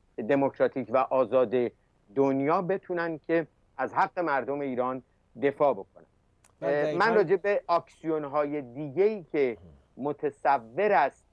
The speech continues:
Speaker 1: اه، در این انتخابات بر اساس رأی ندادن و بر اساس تحریم، چون همونجور که قبلاً هم صحبت کردیم، گاهی مردم با حرکت رأی دادنشون می‌تونن حرف بزنن، گاهی با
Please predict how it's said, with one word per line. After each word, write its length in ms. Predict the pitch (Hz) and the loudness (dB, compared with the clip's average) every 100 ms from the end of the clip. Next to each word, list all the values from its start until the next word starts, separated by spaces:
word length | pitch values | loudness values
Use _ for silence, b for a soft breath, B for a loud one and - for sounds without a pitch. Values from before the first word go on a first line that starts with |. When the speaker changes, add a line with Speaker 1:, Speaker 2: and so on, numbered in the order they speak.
| _ _ _ | _ _ _
Speaker 1:
اه، 280 | 131 135 135 | -2 0 0
در 360 | 131 151 139 135 - | -2 -2 -2 -2 -6
این 240 | 185 202 190 | -4 -4 -4
انتخابات 840 | 160 139 127 - 123 113 123 113 - _ _ _ _ _ - | -6 -6 -8 -2 0 2 0 0 -4 _ _ _ _ _ -2
بر 220 | 139 139 | 0 0
اساس 640 | - 143 - - 190 214 208 | 0 -4 -2 2 2 2 2
رأی 360 | 190 170 147 | 4 4 2
ندادن 680 | 139 135 123 131 131 147 127 | -2 -4 -2 -2 -2 -2 -4
و 100 | 127 | -4
بر 140 | 131 | -2
اساس 320 | 131 123 143 139 | -2 -4 -6 -4
تحریم، 600 | 165 147 123 113 147 135 _ _ - | -6 -4 -4 -2 -4 -4 _ _ -2
چون 100 | 156 | 0
همونجور 260 | 165 156 | 2 0
که 100 | 147 | 2
قبلاً 260 | 139 139 147 | 2 2 0
هم 180 | 175 151 | -4 -4
صحبت 400 | 147 127 127 - | -2 0 -2 -2
کردیم، 380 | 131 120 151 | -4 -4 -4
گاهی 380 | 135 160 151 147 - _ _ | 2 2 2 -4 -8 _ _
مردم 360 | 123 135 131 156 | -4 -2 0 0
با 120 | 147 | 0
حرکت 480 | 131 131 127 156 151 | 0 -2 -4 -6 -6
رأی 300 | 139 135 131 | -4 -4 -4
دادنشون 600 | 117 123 135 196 185 180 | -6 -6 -6 -8 -8 -8
می‌تونن 420 | 170 151 160 151 | -8 -8 -10 -6
حرف 300 | 147 143 - | -2 -4 -2
بزنن، 400 | 151 143 147 151 | -6 -4 -4 -2
گاهی 220 | 135 135 | 2 2
با 240 | 143 143 | 2 2